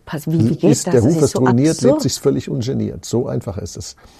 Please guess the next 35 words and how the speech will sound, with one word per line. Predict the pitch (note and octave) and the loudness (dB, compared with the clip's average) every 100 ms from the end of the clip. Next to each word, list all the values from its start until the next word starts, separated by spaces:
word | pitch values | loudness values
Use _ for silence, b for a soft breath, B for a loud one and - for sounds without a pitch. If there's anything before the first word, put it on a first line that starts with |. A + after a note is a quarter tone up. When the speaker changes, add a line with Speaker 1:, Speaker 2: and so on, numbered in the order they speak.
| b | b
Speaker 2:
Und | - | 4
man | B2+ | 8
muss | B2+ C3+ | 8 6
ja | B2 | 2
auch | |
sehen, | - C3 B2 | 0 2 4
wer, | A#2+ A2+ | 4 2
wer | C3 B2 | 2 2
lässt | C3+ C3 | 2 2
sich | B2+ | -4
denn | - B2 | -2 -2
da | A#2 | -2
reinwählen? | A#2 F3 A#2 G2+ G2+ | -2 -4 -4 -6 -6
Das | G#2 - | -6 -2
sind | C3+ D#3 D#3 b b b b b _ - | 2 2 0 b b b b b _ -2
meistens | A2 A2+ - C3 - - | 2 2 0 -2 -4 -6
Leute, | A2 A2 C#3 A#2+ | 2 4 4 2
die | A#2 | 0
in | A2+ | 0
Altparteien | A#2 C#3+ - D3+ C3+ D3 C#3 | 2 0 -2 -6 -4 -2 0
jahrzehntelang | A2 G#2 C3 E3 D#3+ A2 G2+ C3 C#3 | 0 0 0 0 2 0 -2 -4 -4
Politik | A#2+ G#2+ B2 D#3 | 0 0 0 -4
gemacht | D3+ C#3+ - | -4 -6 -6
haben, | C3+ | -4
jetzt | A#2 - | -2 -2
abgehalftert | A#2 - - C3+ C3+ D3+ C3 | -6 -4 -2 -2 -2 -4 -4
sind | D#3+ D#3 | -4 -2
und | C3 | -2
da | A#2+ | -2
ihr | C3+ B2 | -2 -2
Gnadenbrot | A2 G#2 C3+ B2 C3+ - | 0 0 0 -2 -4 -2
kriegen, | - C#3+ C#3 | -2 0 0
aber | A#2+ C3+ | -2 0
ziemlich | C#3+ C3+ C3 | 0 -2 -4
dick. | - - - | -8 -10 -14